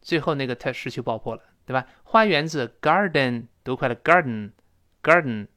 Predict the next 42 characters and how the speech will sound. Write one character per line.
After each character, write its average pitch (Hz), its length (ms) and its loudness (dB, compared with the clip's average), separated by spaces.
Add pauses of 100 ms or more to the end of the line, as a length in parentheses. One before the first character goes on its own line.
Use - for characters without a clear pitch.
(120)
就 - 120 -10
这 120 100 -8
么 113 80 -6
一 104 40 -10
个 110 60 -10
声 107 160 -12
音。 104 120 -14 (280)
读 156 80 -6
不 208 120 2
准 156 120 -4
没 127 140 -2
事 151 80 -4
儿 139 120 -2
啊， 131 80 -4
我 123 60 -4
们 123 100 -8
后 156 120 -6
面 131 120 -4
会 123 120 -6
复 135 140 -8
习 117 160 -10
的， 123 120 -10 (180)
还 - 140 -8
会 139 120 -4
复 131 100 -6
习。 117 200 -8 (160)
嗯， 120 120 -16 (460)
后 - 160 0
面 226 60 2
这 208 80 2
个 175 60 -2
help 226 400 2
it， 127 180 -2 (220)
这 175 120 -6
个 175 60 -4
help， 175 400 -2
注 135 140 -6
意， 123 240 -6
不 147 120 -4
是 - 80 -8
帮 160 240 -2
助， 147 180 -6